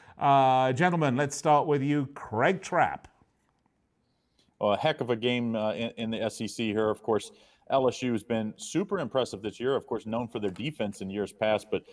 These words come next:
Speaker 2: Coach Orgeron, of course, made the, the change, and now a much more wide open offense. Joe Burrow has been amazing. I, nobody's really talking about him for a Heisman. I think he definitely should be in the top five for a Heisman, because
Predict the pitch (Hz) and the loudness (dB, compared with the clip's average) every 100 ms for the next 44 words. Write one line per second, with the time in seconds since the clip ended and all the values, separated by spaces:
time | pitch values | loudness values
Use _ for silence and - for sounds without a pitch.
0 | - - 135 131 127 120 123 123 110 - | -20 0 0 4 0 2 0 0 -4 -8
1 | 110 - 110 123 123 - _ _ 92 92 | -8 -6 -6 -6 -6 -12 _ _ -14 -6
2 | 107 - 98 98 - 139 135 139 113 95 | -6 -6 -8 -10 -6 -4 -4 -4 -4 -2
3 | 113 120 98 87 113 127 127 113 107 110 | 0 0 0 -2 -4 -2 -2 0 2 2
4 | 113 113 107 110 113 107 - 107 113 110 | 0 -2 0 0 -2 -8 -4 -2 0 0
5 | 113 110 98 98 92 82 - _ _ 92 | 0 2 0 -2 -4 -6 -16 _ _ -10
6 | 117 107 110 107 104 117 147 104 95 95 | -8 -6 -6 -4 -2 -2 -2 -4 -8 -8
7 | 87 104 95 95 123 139 107 104 110 - | -6 -8 -8 -4 -2 0 -4 -2 -4 0
8 | 113 117 101 95 107 - 90 101 131 92 | -2 0 -2 -2 -2 -4 -2 0 -2 -4
9 | 107 110 95 - 107 - 95 90 110 95 | -6 -6 -12 -4 -4 -4 -10 -8 -8 -6
10 | 101 92 - _ - 151 123 - 107 - | -8 -8 -12 _ -8 -4 -4 -2 -4 0
11 | 117 117 - 95 107 113 92 82 87 - | 2 2 2 0 2 0 -4 -10 -12 -14